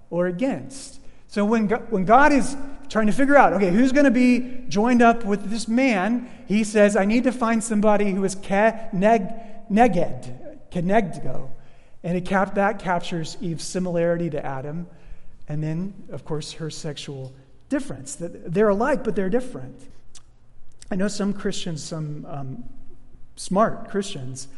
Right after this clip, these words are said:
look at the creation story and they say, "Well, sure, that, that was descriptive. The creation story tells us what happened,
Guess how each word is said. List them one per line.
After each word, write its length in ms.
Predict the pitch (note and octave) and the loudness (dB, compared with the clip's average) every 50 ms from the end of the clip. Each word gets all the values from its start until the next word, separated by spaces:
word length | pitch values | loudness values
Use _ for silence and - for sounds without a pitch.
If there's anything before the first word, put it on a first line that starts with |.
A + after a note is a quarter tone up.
| - - | -8 -6
look 220 | - D#3+ F3+ F#3+ - | -2 -2 0 0 2
at 80 | C#3 | 0
the 80 | - F3+ | 0 -2
creation 480 | - - F3 E3 E3+ E3+ - F3 D#3+ | -4 -2 -2 -2 -2 -2 -4 -6 -8
story 480 | D#3 - - E3+ D3+ D3+ D3+ D3 D3 D3 | -8 -8 -8 -6 -4 -4 -4 -4 -6 -8
and 140 | D3 D3 D3+ | -8 -8 -8
they 100 | D3 C#3+ | -8 -8
say, 240 | - - D#3+ D3 C#3+ | -8 -6 -6 -6 -4
"Well, 240 | C#3 E3 F#3 F3+ | -2 -2 -2 -2
sure, 340 | E3+ - - - D#4 G3+ D3+ C#3+ | -2 -4 -6 -6 -6 -6 -4 -2
that, 240 | E3 F3 F#3+ F#3 - - - - - - | -2 -2 -2 -4 -6 -14 -18 -16 -8 -2
that 220 | F#3+ F#3 A3 A#3+ | 2 2 2 2
was 120 | A#3+ A#3 | 2 -2
descriptive. 880 | F#3 - G#3 - - - - G3 F3+ - - - - C#3 C3+ - - - - - - - | -4 -4 -6 -8 -6 -6 -4 -4 -4 -4 -8 -12 -12 -14 -16 -18 -20 -20 -20 -20 -18 -14
The 80 | - F3 | -12 -12
creation 500 | C3 - - F#3+ F#3 A3 G#3+ - A#3+ A#3 | -10 -6 -2 0 0 0 0 0 -2 -2
story 440 | A#3 - - A3 G#3+ G#3 G3+ G3 G3 G3+ - - - | -2 -2 -2 -2 0 0 0 0 -2 -4 -10 -12 -8
tells 320 | - E3+ F#3 F#3 E3+ E3+ | -4 -4 -2 -4 -4 -4
us 260 | F3 E3 D#3+ - - | -4 -4 -4 -6 -6
what 260 | G#3 G3+ G#3 G#3 A#3+ A3+ | -2 0 2 2 0 0
happened, 640 | - - D#3+ D#3 D3 C3+ - - C3+ C3 C3 C#3+ | -4 -8 -6 -6 -8 -8 -10 -12 -14 -12 -14 -14